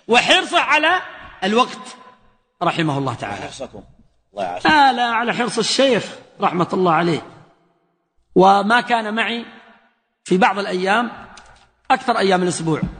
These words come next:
Speaker 1: إلا شخص اسمه سليمان نوندا جاءني بعد، جاءنا بعد، فكان يشتغل في الطوب، عامل في طوب من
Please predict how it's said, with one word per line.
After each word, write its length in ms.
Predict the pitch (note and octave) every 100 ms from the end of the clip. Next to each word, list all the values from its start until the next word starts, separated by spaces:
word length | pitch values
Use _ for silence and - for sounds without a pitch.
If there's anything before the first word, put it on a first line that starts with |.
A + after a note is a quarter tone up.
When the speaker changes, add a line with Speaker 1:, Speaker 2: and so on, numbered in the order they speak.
| - - _ -
Speaker 1:
إلا 220 | G3 F#3+
شخص 320 | F3 A3 - -
اسمه 340 | G3+ F#3+ F3+
سليمان 640 | F#3 F#3 F3 F3 G3 G#3 F#3
نوندا 680 | F#3+ F#3+ E3+ F3 A#2 - - - _ _ _ _ _ -
جاءني 340 | F#3+ F3+ F3
بعد، 220 | D#3+ D3 - - - _ -
جاءنا 380 | F#3+ F#3 F3+ F#3
بعد، 240 | F3 C#3+ - - - _ _ _ _ - - _ _ _
فكان 720 | D3+ - F#3+ F#3 F#3+ - - - - _ _ _ -
يشتغل 420 | D3+ - F#3+ F3
في 100 | -
الطوب، 600 | F3+ - G3 D3+ - - - _ _ _ _ _ _ -
عامل 420 | D#3+ F#3+ G3+ F3+
في 140 | E3+
طوب 360 | E3 G3 G#3 G3
من 400 | G3 F3+ F#3 F#3